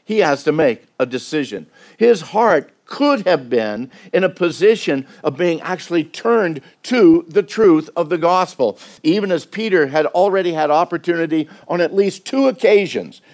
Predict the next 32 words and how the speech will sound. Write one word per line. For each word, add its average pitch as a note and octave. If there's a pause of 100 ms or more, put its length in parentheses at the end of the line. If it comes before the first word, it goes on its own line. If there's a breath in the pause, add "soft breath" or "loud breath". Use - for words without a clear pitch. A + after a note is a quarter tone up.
to C#3+
share G3
the G3
truth F3+
of F#3
the E3
gospel B2+ (220 loud breath)
to F#3+
the E3
council, C3+ (120 loud breath)
and C3
Gamaliel C3+
would B2+
have A#2+
been A2+
part, C3
he B2+
would B2
have A#2+
been A#2+
there A#2 (200 loud breath)
with A#2
it. F#2 (380 loud breath)
Or A3+
perhaps, E3 (520)
perhaps C#3
the A#2+
fear A#2+ (420)
of B2
losing C#3+
his A2+
prestige -